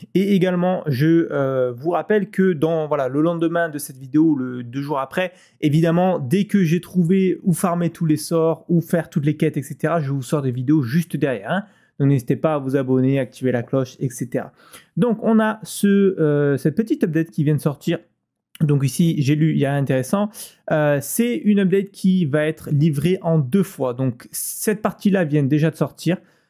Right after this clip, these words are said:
Donc il y a six nouveaux sorts. Il y a trois nouveaux, euh, objets à jeter, donc, euh, tout ce qui est, euh, les petits objets de distance, hein. Euh,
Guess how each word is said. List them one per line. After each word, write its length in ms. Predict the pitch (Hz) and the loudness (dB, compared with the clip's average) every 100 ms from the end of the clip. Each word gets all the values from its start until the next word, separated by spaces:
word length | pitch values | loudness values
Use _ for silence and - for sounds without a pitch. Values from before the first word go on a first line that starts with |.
| _ 127 | _ 0
Donc 300 | 147 139 151 | 2 2 0
il 40 | |
y 20 | |
a 100 | 135 | 0
six 280 | - - 220 | -4 0 4
nouveaux 260 | 220 185 170 | 4 4 0
sorts. 380 | - 175 170 _ _ _ _ | 2 0 0 _ _ _ _
Il 80 | 139 | 0
y 20 | |
a 60 | 135 | 0
trois 560 | - - 185 214 214 - | -4 -6 0 2 0 0
nouveaux, 640 | 160 170 156 165 175 165 | 2 2 2 2 2 2
euh, 580 | 135 131 123 120 117 107 - - | 0 0 0 -2 -6 -8 -10 -2
objets 480 | 170 151 135 170 160 | 2 2 2 0 0
à 120 | 135 | -2
jeter, 400 | 117 156 151 170 | 0 -2 0 -2
donc, 300 | 143 131 120 | 0 -2 0
euh, 160 | 127 117 | -2 -4
tout 160 | - | -6
ce 100 | 131 | -8
qui 140 | - 147 | -2 0
est, 40 | |
euh, 100 | 127 | 0
les 80 | 113 | -2
petits 240 | - 131 | -8 -4
objets 220 | 123 120 131 | -2 0 0
de 60 | |
distance, 520 | 120 127 - 156 - | -2 -8 -6 -6 -4
hein. 100 | 143 - _ _ _ _ - | -8 -10 _ _ _ _ -8
Euh, 200 | 104 | -6